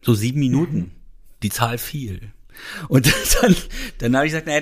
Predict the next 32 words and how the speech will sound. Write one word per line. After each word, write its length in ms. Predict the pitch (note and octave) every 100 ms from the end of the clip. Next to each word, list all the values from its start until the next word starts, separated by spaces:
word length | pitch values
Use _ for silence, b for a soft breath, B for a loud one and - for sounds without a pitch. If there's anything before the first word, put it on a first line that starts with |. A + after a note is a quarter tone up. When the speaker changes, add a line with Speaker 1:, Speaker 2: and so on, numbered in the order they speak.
| D3 -
Speaker 1:
da, 80 | D#2+
ich 100 | B2+
weiß 220 | B2+ G#3+
nicht, 160 | B3+ G3
ob 100 | F3
das 160 | D#3+
jetzt 180 | D#3 -
zusammenpassen 760 | D3 C3+ B3 D4+ - A2+ G2+ F2+
würde.“ 420 | F#2+ F2+ - - _
Ja, 200 | F#2 A#2
auch 160 | A#2+ A#2
diese 260 | D3+ E3 C3+
Ebene 340 | G#2 G2 G#2
Speaker 2:
Mhm. 40 | F3+
Speaker 1:
zum 160 | F3
Beispiel, 340 | - - - -
ja. 140 | G2 A2 - - B B B B B B
Speaker 2:
Mhm. 180 | A#3+ F3+
Speaker 1:
Also 240 | A2+ G2+
Speaker 2:
Ja, 200 | A2 A#3
Speaker 1:
insofern 300 | A#3+ - D#3
Speaker 2:
ja, 40 | G#3+
Speaker 1:
scheint 240 | G#3 B2 F3
Speaker 2:
ja. 60 |
Speaker 1:
das, 180 | D#3 -
ist 220 | - -
das 160 | E3+ D3+
ja 100 | D3+
schon 220 | - D3
wichtiger. 360 | C#3 - - A2
Ich 80 | G2+
meine, 300 | A2 G#2